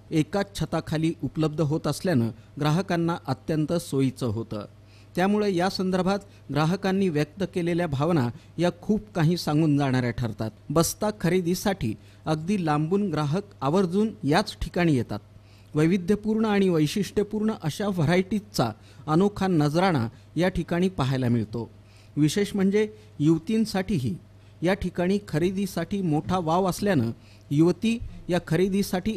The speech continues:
आवर्जून प्रथम प्राधान्य व्हीआर पवार साडीजला देतात आणि खरेदीचा खरा आनंद लुटतात. गेल्या अनेक वर्षांपासून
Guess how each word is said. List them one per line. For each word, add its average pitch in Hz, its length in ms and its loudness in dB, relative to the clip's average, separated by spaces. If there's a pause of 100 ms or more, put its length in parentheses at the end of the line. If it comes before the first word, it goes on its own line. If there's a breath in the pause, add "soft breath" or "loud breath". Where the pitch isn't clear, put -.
आवर्जून 180 480 2 (300 loud breath)
प्रथम 208 360 2
प्राधान्य 180 600 2 (320 loud breath)
व्हीआर 196 360 2
पवार 180 340 -2
साडीजला 151 460 0
देतात 113 720 -6
आणि 175 280 0
खरेदीचा 175 580 -2 (120)
खरा 165 220 -2 (140)
आनंद 156 340 4
लुटतात. 117 460 -4 (340)
गेल्या 196 220 0 (100)
अनेक 202 360 0
वर्षांपासून 190 720 0